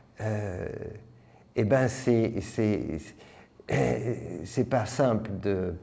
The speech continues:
de venir le contredire. Surtout que, eh, c'est, c'est pas au premier degré. Elle le vit, euh, en, en profondeur et, et je trouve ça vraiment, euh,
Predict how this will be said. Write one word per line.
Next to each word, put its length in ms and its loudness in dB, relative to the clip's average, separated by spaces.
de 140 2
venir 480 4
le 120 4
contredire. 840 2
Surtout 500 2
que, 720 4
eh, 480 0
c'est, 460 0
c'est 300 -4
pas 220 2
au 100 0
premier 460 2
degré. 680 2
Elle 280 -2
le 240 2
vit, 480 2
euh, 200 2
en, 320 -6
en 120 0
profondeur 840 2
et, 220 4
et 280 0
je 140 -4
trouve 220 -4
ça 180 -2
vraiment, 540 0
euh, 20 -4